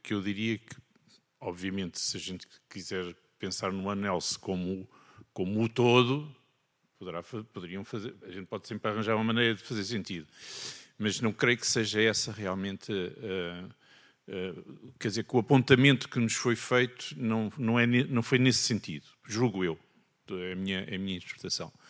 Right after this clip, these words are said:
O que não quer dizer que não ache interessante podermos, eh, encontrarmos aqui um,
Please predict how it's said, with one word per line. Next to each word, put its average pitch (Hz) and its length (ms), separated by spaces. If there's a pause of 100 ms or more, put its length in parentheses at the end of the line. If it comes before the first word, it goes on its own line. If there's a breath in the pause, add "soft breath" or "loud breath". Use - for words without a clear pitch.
(480 soft breath)
O 120 80
que - 80
não 113 100
quer 117 120
dizer 113 180
que - 80
não 117 140
ache - 200
interessante 117 720 (240)
podermos, 104 720 (140)
eh, 95 640
encontrarmos 95 580
aqui 101 220
um, 101 240